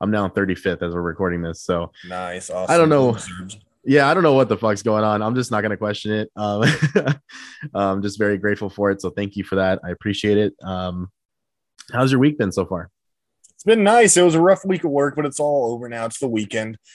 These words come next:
Speaker 2: One of my stores had inventory, and it's the store where the manager is an absolute,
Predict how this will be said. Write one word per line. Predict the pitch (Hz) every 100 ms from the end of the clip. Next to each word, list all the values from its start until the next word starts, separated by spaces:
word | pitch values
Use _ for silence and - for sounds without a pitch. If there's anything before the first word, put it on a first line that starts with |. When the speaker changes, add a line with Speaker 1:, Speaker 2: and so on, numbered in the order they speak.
| _
Speaker 2:
One | 123
of | 127
my |
stores | 120 131 117 117
had | 117 113
inventory, | 113 117 113 131 113 110 107
and | 110
it's | 104 -
the | 110
store | - 107 107
where | 110
the | 101
manager | 95 98 98 98 98
is | 95
an |
absolute, | 98 95 - 98 92 92 92